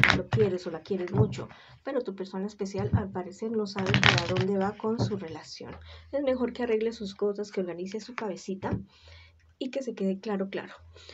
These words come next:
Mira, ese angelito súper especial te dice, "Esclarecerás un misterio del alma". <clears throat> Mira, te vas a dar cuenta realmente, eh, para dónde va y para dónde viene tu relación con este personaje. Y vas a decir, "Bueno, mm, si realmente,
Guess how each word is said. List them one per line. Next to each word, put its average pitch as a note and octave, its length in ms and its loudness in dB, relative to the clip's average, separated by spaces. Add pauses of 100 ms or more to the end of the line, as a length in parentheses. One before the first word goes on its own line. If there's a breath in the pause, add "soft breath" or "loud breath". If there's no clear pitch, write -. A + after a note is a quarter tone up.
(300 loud breath)
Mira, A#3 160 10
ese A#3+ 140 6
angelito B3+ 340 6
súper C4+ 300 8
especial A3+ 560 6
te A3 120 10
dice, A3+ 500 8
"Esclarecerás A3+ 840 6
un A3+ 220 4
misterio A3+ 500 6
del G3 220 10
alma". F#3+ 400 6 (180)
<clears throat> A#3+ 160 4
Mira, G3+ 300 10
te G#3 80 8
vas G#3 180 4
a A#3 40 0
dar A3 140 2
cuenta A3+ 360 4
realmente, G#3+ 680 6 (460 loud breath)
eh, G#3+ 240 10
para G#3+ 340 6
dónde A3+ 300 8
va A#3 120 4
y A#3+ 60 6
para A#3+ 200 4
dónde G3+ 240 8
viene G3+ 260 10
tu A#3+ 160 8
relación G3+ 480 6
con G3+ 140 4
este G3+ 200 2
personaje. F#3+ 600 0 (400 loud breath)
Y B3 160 6
vas A3+ 240 4
a - 20 8
decir, G#3 360 6
"Bueno, F#3+ 360 8 (220)
mm, G3+ 380 10 (100)
si A3 300 4
realmente, G#3 800 6